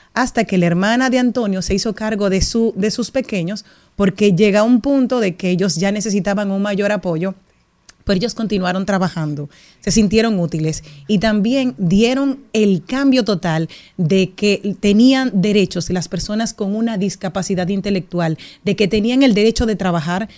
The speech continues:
tenían el derecho a ser independientes, tenían el derecho de poder amar, de que tenían el derecho de poder contribuir a una sociedad y que la sociedad le ofreciera un centro donde ellos pudieran, con sus habilidades, sen-,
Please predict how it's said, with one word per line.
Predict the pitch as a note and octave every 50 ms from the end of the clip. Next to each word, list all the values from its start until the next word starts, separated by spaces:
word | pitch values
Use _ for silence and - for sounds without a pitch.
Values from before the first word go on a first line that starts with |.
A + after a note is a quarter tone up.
| - _ _ -
tenían | G#3 G#3 G#3 G#3+ A#3+ C4 C#4 C#4 C4+
el | C4 G#3+
derecho | G#3 G3 G#3 G#3+ - A3
a | G3+
ser | - - G3+ G3
independientes, | G3 F#3+ F#3 E3+ - F3+ E3+ D#3 E3 F#3 F#3+ G3 G3+ F#3+ G#3+ F#3+ - -
tenían | B3+ B3+ B3 C4+ D4 D4+ D4 D4
el | C#4 B3
derecho | F#3+ G#3+ G#3+ G#3+ - A3+ G#3
de | G3 F#3+
poder | E3 G3 F#3 F3 G3+ G#3+ G#3+
amar, | G3+ F#3+ F#3+ F#3+ G3+ A3 A3 - - - - _
de | - G#3+ -
que | B3 A#3+
tenían | F#3 B3+ A#3+ B3 B3+ C#4 D#4+ D#4+ D#4+ D4+
el | C#4+ C4 G#3
derecho | A3 G#3 A3 A#3 A3+ - A#3 -
de | F#3+ E3+ F#3 G#3+ G3
poder | D#3+ - G#3 G3 F#3+ A#3 C4+ C4+ -
contribuir | C4+ C4 A#3+ F#3+ A3 G#3 F3 F#3+ F#3+ A3 A#3+ A#3+ -
a | G#3 F#3+ F#3+
una | G3 G#3+ A3 A3 G#3+
sociedad | - A3 - - A3 F#3 G3 G3 G3 -
y | C4+ G#3
que | - B3+ B3
la | A#3 A3 G3
sociedad | A3 G3+ - A3+ G3+ A3+ B3+ B3 - - - - - -
le | - A3 A3+
ofreciera | A3 - G#3 G#3+ F3 - A#3+ B3 B3+ C4 B3+ B3+ -
un | A#3+ B3 B3+ B3+ A#3
centro | - - - - C4+ C4 A3 F#3 - F3+ F3 D#3+ - -
donde | F#3+ G3 G3+ G#3 G#3+
ellos | G3 A3+ A#3 -
pudieran, | - - G#3+ F#3 G#3+ A3+ A#3 G#3 F#3 F#3 E3+ - - - - _ -
con | A3 G#3+ G#3 F#3+
sus | - - D#4+ D#4+ - -
habilidades, | - A3 G3 G#3 G3+ G3+ F3 F3 D#3 D#3 F3 E3+ - - - - - -
sen-, | - - G#3 G3+ E3 -